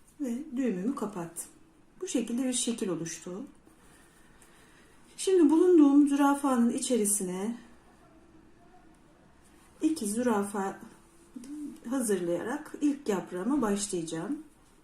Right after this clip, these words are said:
Beş yapraklı bir çiçeğim olacak. Bir, iki, üç, dört, beş tane yuva oluşturdum.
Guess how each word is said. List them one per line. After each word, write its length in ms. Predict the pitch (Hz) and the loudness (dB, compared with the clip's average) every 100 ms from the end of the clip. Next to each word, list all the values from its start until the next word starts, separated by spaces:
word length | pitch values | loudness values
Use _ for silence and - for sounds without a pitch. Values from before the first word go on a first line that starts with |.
| _ _ _ _ _ - - | _ _ _ _ _ -20 -6
Beş 320 | 277 285 - | 2 2 4
yapraklı 540 | 220 202 196 190 247 233 | 0 0 -4 -6 -4 -2
bir 340 | 247 - - - | -2 -4 -14 -8
çiçeğim 420 | 254 226 202 175 | -4 0 0 -2
olacak. 580 | 160 160 175 240 - - _ - - - - _ _ 254 | -4 -6 -8 -8 -12 -20 _ -20 -20 -20 -20 _ _ -2
Bir, 260 | 208 196 - | -2 -2 -8
iki, 320 | - 202 - | -8 -6 -6
üç, 340 | 214 208 - | -6 -10 -6
dört, 360 | 208 254 - 254 | -4 -4 -2 0
beş 240 | 262 254 | 2 0
tane 280 | 190 175 277 | -2 0 0
yuva 180 | 311 202 | 2 2
oluşturdum. 840 | 185 170 - 170 160 165 175 285 | 0 -4 -8 -8 -10 -8 -6 -8